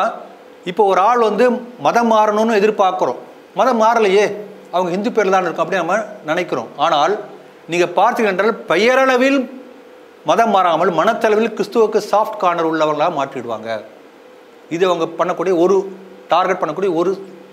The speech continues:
segment. இன்னொன்னு என்ன பண்ணுவாங்கன்னா, அப்படி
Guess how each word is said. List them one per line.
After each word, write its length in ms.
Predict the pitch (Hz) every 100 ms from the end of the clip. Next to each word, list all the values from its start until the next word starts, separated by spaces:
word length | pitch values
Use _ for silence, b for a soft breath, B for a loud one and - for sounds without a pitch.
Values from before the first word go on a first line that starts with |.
| - - -
segment. 380 | 165 170 151 110 - - - - - - - 180
இன்னொன்னு 240 | 233 285 277
என்ன 100 | 262
பண்ணுவாங்கன்னா, 400 | 233 208 196 247 254 - - - - - - - -
அப்படி 260 | 165 -